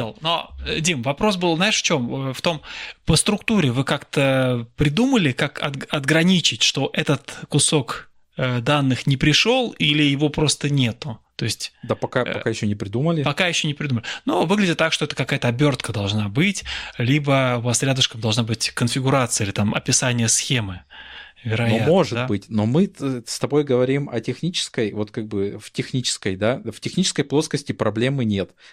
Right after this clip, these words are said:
Speaker 2: Хорошо, мы там null, null отдельно, как-то по-другому. Тут, мне кажется, больший вызов в такой продуктовой плоскости находится, потому что нужно принять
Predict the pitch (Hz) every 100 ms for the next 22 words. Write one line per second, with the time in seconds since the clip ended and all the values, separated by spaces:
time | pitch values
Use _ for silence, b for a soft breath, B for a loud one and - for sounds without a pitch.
0 | B - 127 - 123 95 123 139 120 135
1 | 139 113 117 131 131 107 107 104 131 143
2 | 113 98 113 - - 123 120 120 104 90
3 | B B B - 131 135 - 120 123 127
4 | 127 - 113 127 139 - 113 127 127 107
5 | - - - _ - 127 - - 113 -
6 | 147 131 101 - 98 95 - - 95 90
7 | 101 104 - - - B B - 98 107
8 | 120 - 104 98 107 123 - 107 101 95
9 | - _ 113 110 120 117 101